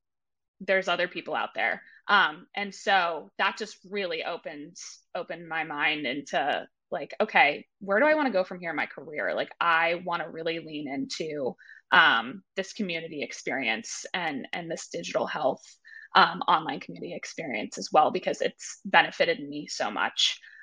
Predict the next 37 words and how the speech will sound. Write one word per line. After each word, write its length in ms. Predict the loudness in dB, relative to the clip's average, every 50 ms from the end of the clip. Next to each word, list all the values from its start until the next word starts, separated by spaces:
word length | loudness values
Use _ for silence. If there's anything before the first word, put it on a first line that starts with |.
| -10 _ 8
Um, 500 | 10 10 10 10 8 4 -2 -10 -16 -20 _ _
so 560 | -16 0 4 6 6 8 6 4 0 -4 -6
I 200 | -6 -8 -8 -10 -10 _
think 260 | -10 -8 -8 -10 -14 _ -20 -20 -20 -16 -10
I'm 140 | -8 -6 -4
almost 340 | -4 -4 -4 -6 -8 -6 -6
at 160 | -6 -6 -6
two 120 | -10 -12 -10
years, 640 | -6 -6 -4 -4 -4 -4 -6 -6 -8 -12 -20 -18 _ -6
um, 480 | -4 -2 -2 -2 -2 -4 -4 -8 -16 _ _
for, 460 | -4 -4 -4 -4 -6 -8 -10 -12 -12 _ _ _ _
for 120 | -8 -8
Twill. 400 | -8 -6 -6 -4 -4 -4 -6 -6
And, 240 | -8 -10 -14 -16 -18 -20 _ _ _ _ _ _
uh, 200 | 8 8 10 10 8 6
I 40 | 4
had 140 | 4 2 -2
a 60 | -2
former 280 | -2 -4 -4 -4 -6
coworker 380 | -2 0 2 2 2 2 0 -4
at 120 | -4 -4
Patients 300 | -6 -8 -10 -10 -12 -6
Like 160 | -6 -6 -4 -2
Me 120 | -2 0
reach 200 | 0 0 0 0
out 140 | 0 0 0
to 80 | -4
me 100 | -10 -10 -10
and 140 | -10 -12 -6
say, 320 | -2 0 2 2 0 -2 2 4
"Hey, 400 | 6 6 8 6 4 2 -2 _ _ -4
we're 140 | -4 -4
kinda 300 | -2 2 2 4 4 4
doing 460 | 4 2 2 4 4 2 2 0 -4 -6 _ _ _ _ _ _ _ _ _
something 420 | _ 2 2 2 4 4 0 -4 -2
similar, 760 | 4 4 4 4 4 4 4 4 6 4 2 0 -2 -6 _ 2
um, 680 | 2 4 4 4 2 2 0 -2 -4 -8 -12 -14 -16